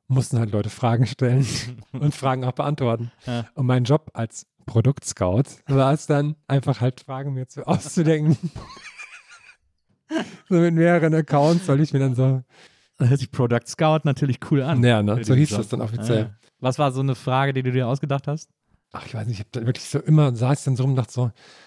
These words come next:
Speaker 1: „Ah, wie ist eigentlich, äh, wie, äh, weiß gar nicht, mir fällt jetzt spontan gar nichts ein, aber
Speaker 2: Ja.
Speaker 1: wie funktionieren eigentlich Mehrwegflaschen oder sowas?“
Speaker 2: Ja,
Speaker 1: Und dann hab ich
Speaker 2: ja.
Speaker 1: das einfach hingeschrieben.
Speaker 2: Mhm.
Speaker 1: Irgendwann, aber
Speaker 2: Und hat
Speaker 1: irgendwann
Speaker 2: das die
Speaker 1: hab ich,
Speaker 2: Community dann
Speaker 1: irgendwann hab
Speaker 2: beantwortet,
Speaker 1: ich
Speaker 2: oder hast
Speaker 1: mich,
Speaker 2: du
Speaker 1: mich richtig smart gefühlt. Da war nämlich dann damals im Pennymarkt im Angebot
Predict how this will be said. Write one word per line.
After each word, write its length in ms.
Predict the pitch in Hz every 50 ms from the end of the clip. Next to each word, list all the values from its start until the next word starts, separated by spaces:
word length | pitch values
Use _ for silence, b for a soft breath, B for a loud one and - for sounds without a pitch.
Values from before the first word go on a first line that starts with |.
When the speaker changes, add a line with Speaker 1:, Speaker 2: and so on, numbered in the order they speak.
| B B B B B B _
Speaker 1:
„Ah, 320 | - - 98 90 85 80 78 -
wie 140 | - 107 113
ist 140 | 120 - - -
eigentlich, 460 | 107 101 101 110 107 - - - - 180 160 _
äh, 200 | - 117 110 101 98 95 95 -
wie, 60 | - 160
äh, 180 | - - 113 - - - _
weiß 200 | - 110 - -
gar 100 | - 90
nicht, 80 | 85 90
mir 40 | 87
fällt 200 | - - 110 104
jetzt 160 | - - - -
spontan 340 | - _ 110 101 107 110
gar 80 | 110 101
nichts 180 | 98 98 - -
ein, 140 | - 123 110
aber 120 | 104 87 113
Speaker 2:
Ja. 60 | 107 107
Speaker 1:
wie 260 | 104 107 107 110 127 120
funktionieren 420 | - 131 117 - - 123 113 113
eigentlich 120 | - 101 -
Mehrwegflaschen 720 | 110 113 123 113 101 - - - - 87 85 - 120 104
oder 140 | 98 95 92
sowas?“ 260 | 95 98 98 95 107
Speaker 2:
Ja, 40 | 107
Speaker 1:
Und 60 | 101 95
dann 60 | 107
hab 40 | 110
ich 60 | 104
Speaker 2:
ja. 60 | 104
Speaker 1:
das 80 | - -
einfach 200 | 117 107 113 101
hingeschrieben. 560 | 107 143 127 101 - - - 101 92 95 95 - _ _
Speaker 2:
Mhm. 260 | - 104 92 101 117 123 - _ _ _ _
Speaker 1:
Irgendwann, 100 | - 143
aber 0 |
Speaker 2:
Und 100 | 139 143
hat 100 | 139 139 - 117
Speaker 1:
irgendwann 200 | 127 123 151 160 160
Speaker 2:
das 80 | 147
die 20 | 151
Speaker 1:
hab 60 | 160 151
ich, 40 | 151
Speaker 2:
Community 280 | 151 156 180 226 254 -
dann 120 | 254 233 220
Speaker 1:
irgendwann 80 | 185 165 170 160
hab 80 | 151 160
Speaker 2:
beantwortet, 60 | 160
Speaker 1:
ich 40 | 143
Speaker 2:
oder 80 | 165 147
hast 40 | 135
Speaker 1:
mich, 200 | 135 131 101 - -
Speaker 2:
du 40 | 135
Speaker 1:
mich 180 | 131 120 - -
richtig 220 | 160 165 - 135
smart 360 | - - 123 120 131 147 -
gefühlt. 400 | - 117 - - 107 101 107 104
Da 60 | 110 101
war 100 | 101 107
nämlich 200 | 110 110 101 -
dann 200 | - 113 107 104
damals 300 | 107 107 107 107 - -
im 100 | 110 101
Pennymarkt 480 | - - 151 156 143 123 113 117 110 127
im 80 | 127
Angebot 460 | 117 127 135 120 104 101 110 123 -